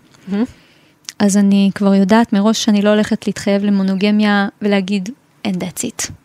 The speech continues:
Speaker 1: כן.
Speaker 2: לאף אחד, כאילו.
Speaker 1: כן.
Speaker 2: ועל אותו משקל, אני לא אגיד לאף אחד, "ואני פוליאמורית, and that's it." אני לא מתחייבת פה לא לפתיחות ולא לסגירות של קשר,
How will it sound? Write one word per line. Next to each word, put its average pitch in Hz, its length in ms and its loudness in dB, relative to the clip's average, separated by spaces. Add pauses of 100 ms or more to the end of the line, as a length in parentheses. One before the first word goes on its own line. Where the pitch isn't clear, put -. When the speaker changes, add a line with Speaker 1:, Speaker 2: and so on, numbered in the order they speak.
(420)
Speaker 1:
כן. 220 120 -4
Speaker 2:
לאף 285 120 -2
אחד, 190 240 -6 (160)
כאילו. - 240 -10 (280)
Speaker 1:
כן. 190 220 -4 (220)
Speaker 2:
ועל 202 840 -6
אותו 208 260 -4
משקל, 196 380 -6 (160)
אני 202 160 -4
לא 214 160 0
אגיד 220 200 -2
לאף 220 220 -2
אחד, 220 200 -4
"ואני 214 220 -2
פוליאמורית, 233 540 0
and 185 40 -2
that's 180 320 -6
it." - 200 -12 (120)
אני 196 80 0
לא 214 80 4
מתחייבת 247 420 -2
פה 202 140 -6
לא 196 140 -2
לפתיחות 233 560 -4
ולא 190 140 0
לסגירות 196 440 0
של - 140 -4
קשר, - 380 -4